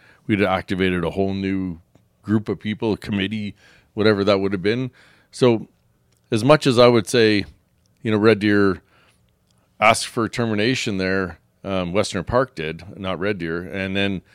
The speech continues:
so then if you fast forward and say, okay, when, when their, when their bid came in and, and we were explaining the bid to the board, they're like, "Well, didn't they just kibosh this?" Like, <laughs> yeah, they did, but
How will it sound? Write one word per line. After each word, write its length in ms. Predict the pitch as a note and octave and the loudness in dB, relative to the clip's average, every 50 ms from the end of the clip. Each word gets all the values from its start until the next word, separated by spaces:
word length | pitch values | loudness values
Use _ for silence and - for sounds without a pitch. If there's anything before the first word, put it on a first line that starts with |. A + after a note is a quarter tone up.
| _ _ _ _ _ _ _ _ _ _ _ _ _ | _ _ _ _ _ _ _ _ _ _ _ _ _
so 200 | - - - A2 | -12 -6 -2 2
then 200 | G2+ A2 A2+ A2 | 4 4 4 4
if 140 | G#2+ F#2+ E2 | 0 -2 -2
you 280 | F#2+ F#2+ F#2+ F#2+ F#2 E2+ | -4 -6 -4 -4 -6 -4
fast 360 | - - A#2+ G#2 F#2 - - | 0 2 4 4 4 0 0
forward 280 | - B2+ B2+ B2 A#2 G#2+ | 0 2 4 4 4 2
and 120 | G2 E2+ | 2 0
say, 140 | - G2+ G2 | 0 0 0
okay, 280 | G2 F#2+ - A2 G#2 | 0 0 2 0 2
when, 280 | G2 F#2+ F#2+ F2+ F2 E2+ | 2 0 -2 -4 -6 -10
when 160 | G2 F#2+ F#2+ G2 | -8 -6 -4 -2
their, 180 | G2 F#2 F2 | -2 -2 -2
when 220 | D#2+ E2+ F#2+ G2 F#2+ | -4 -2 -2 -2 -2
their 120 | F#2 F2+ | -2 -2
bid 260 | E2 A2 C3 C#3 C3 | 2 2 2 2 0
came 200 | - A2+ G#2 G2+ | 0 0 0 0
in 120 | G2 F#2+ F#2 | 0 -2 -2
and, 260 | F2+ F2 E2+ E2+ F2 | -4 -6 -8 -8 -8
and 160 | F2+ F#2 G2 | -6 -4 -4
we 60 | F#2+ | -2
were 60 | F#2 | -4
explaining 440 | E2+ - - - - A#2 A#2 A2+ G#2+ | -4 -6 -8 -6 -4 -4 -4 -4 -4
the 60 | G2 | -6
bid 200 | E2+ F2+ G2 F2+ - | -6 -6 -6 -6 -6
to 60 | F#2+ | -8
the 80 | F2+ F2+ | -10 -8
board, 420 | E2 F#2+ G#2 A#2+ A#2 G2+ E2 - _ _ - - - _ _ _ _ _ _ _ _ _ _ - | -4 0 2 2 2 2 0 -4 _ _ -20 -20 -20 _ _ _ _ _ _ _ _ _ _ -10
they're 100 | - G#2 | -6 -4
like, 160 | F#2+ E2+ D2+ _ _ _ _ _ _ _ _ - | -4 -4 -6 _ _ _ _ _ _ _ _ -12
"Well, 100 | - F2 | -8 -2
didn't 180 | G2+ A#2 C3 C3+ | -2 -2 -2 -2
they 80 | C3 | -4
just 220 | A#2 A2+ G2+ - _ _ _ _ _ _ _ _ _ _ _ _ _ _ _ _ _ - | -4 -6 -8 -10 _ _ _ _ _ _ _ _ _ _ _ _ _ _ _ _ _ -10
kibosh 420 | - F#2+ G2+ G#2+ C3+ C#3+ C#3+ - | -8 -6 -4 -2 -2 -4 -4 -6
this?" 220 | E3+ E3+ D#3+ - A2+ | -8 -10 -10 -8 -4
Like, 260 | F#2+ F#2+ F#2+ F2+ E2+ | -2 0 -2 -2 -2
<laughs> 440 | F#2 F#2 - - - - _ - - | -6 -10 -10 -10 -20 -20 _ -4 2
yeah, 120 | A#2 A2+ | 2 4
they 120 | G#2+ G#2 | 4 4
did, 340 | G2+ - D3+ F3 D3+ A2+ F2+ | 4 4 6 6 6 4 4
but 280 | G2 G2+ F#2+ D#2+ - | 2 2 2 0 -4